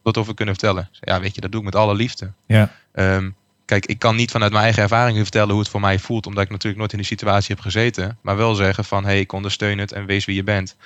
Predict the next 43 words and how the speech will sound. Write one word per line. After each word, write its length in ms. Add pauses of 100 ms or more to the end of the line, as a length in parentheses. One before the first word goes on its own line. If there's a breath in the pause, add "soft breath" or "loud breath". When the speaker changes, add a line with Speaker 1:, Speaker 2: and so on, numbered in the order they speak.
(180 loud breath)
Speaker 2:
Ja. 220
Speaker 1:
Maar 100
ja, 160
wat 180
dat, 120
dat 140
voor 120
een 60
invloed 440
of 100
impact 360
geeft 280
op 140
jeugd 360
of 120
op 100
andere 280
mensen, 380
ja, 100
dat 140
weet 180
ik 80
niet. 220 (380 soft breath)
Speaker 2:
Nee. 220
Speaker 1:
Maar 140
al-, 220
ja, 220
alles, 440
alles 260
wat 160
ik 120
daarvoor 280
zou 120
kunnen 280
doen, 180
op 80
welke 260
manier 220
dan 160
ook, 300
eh, 280
ja, 120
dat, 120